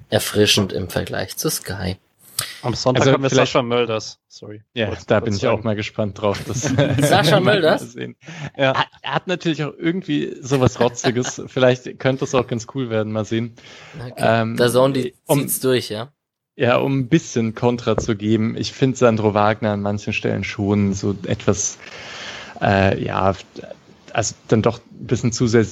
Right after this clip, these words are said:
Speaker 3: auf sich bezogen, so, aber er sieht halt taktisch Dinge. Und das ist irgendwie ganz gut. Also da, das, das hat dann insgesamt eine Qualität, die anders ist, als wenn Lothar Matthäus, ähm,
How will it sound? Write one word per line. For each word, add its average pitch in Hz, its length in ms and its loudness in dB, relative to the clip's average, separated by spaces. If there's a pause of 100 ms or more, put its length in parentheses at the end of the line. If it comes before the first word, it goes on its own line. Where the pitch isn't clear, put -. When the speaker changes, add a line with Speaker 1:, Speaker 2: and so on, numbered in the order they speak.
(120)
Speaker 3:
auf 107 200 0
sich - 240 -2
bezogen, 110 420 0
so, 117 140 4
aber 127 260 4
er 139 120 -2
sieht 143 260 -4
halt 120 180 0
taktisch - 440 -4
Dinge. 95 320 -6 (180)
Und 107 160 -4
das 135 140 4
ist 127 80 -6
irgendwie 110 340 -4
ganz 101 240 -4
gut. 117 480 0
Also 104 320 -6
da, 110 300 2
das, - 280 -4
das - 200 -6
hat 120 160 -2
dann 113 100 2
insgesamt 113 480 0
eine 107 100 0
Qualität, 117 540 0
die 110 80 2
anders 123 380 2
ist, - 140 -4
als - 260 -2
wenn 107 120 0
Lothar 104 280 2
Matthäus, 113 640 2
ähm, 95 480 -4